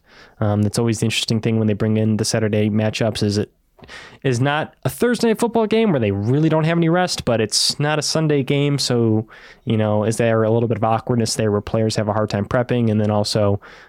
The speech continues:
um, you know, players are a little bit banged up at this point in the season, how their rest days might change a little bit with a Saturday matchup. Um, but ultimately, Jacob, I think it is worth noting that, that Joe did win both of the matchups in the regular season,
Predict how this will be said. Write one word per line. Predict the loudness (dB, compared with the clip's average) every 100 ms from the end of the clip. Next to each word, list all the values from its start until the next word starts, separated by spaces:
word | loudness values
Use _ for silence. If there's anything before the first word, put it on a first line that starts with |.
| _
um, | -4 -2 -2 -2
you | -2
know, | 0 0
players | -2 -2 0
are | 2
a |
little | 0
bit | 0 -2
banged | -2 0
up | 0
at | -2
this | -6
point | -4 -4
in |
the | -2
season, | 0 0 0 0
how | 0 0 0 -2 -6 -20 -4
their | 0
rest | 0 0 -2
days | -2 0
might | 0 -2
change | -2 -2 0 0
a |
little | 0 0
bit | 0 0
with | 0 -2
a | -2
Saturday | -2 -2 -4 -4
matchup. | -4 -4 -4 -6 -8 -20 _ -20 -20 -20 -6
Um, | -2 0 0 0
but | 0 0
ultimately, | 0 2 0 2
Jacob, | 0 0 -2 0
I | -2
think | 0 0 0
it |
is | 0 2
worth | 0 2
noting | 0 2 2
that, | 0 -2 -4
that | -4 0
Joe | 0 2
did | 0
win | 2 0 0
both | 0 0
of | 0
the |
matchups | 0 0 -4
in | -4
the | -2
regular | -2 -4
season, | 0 0 2 0 0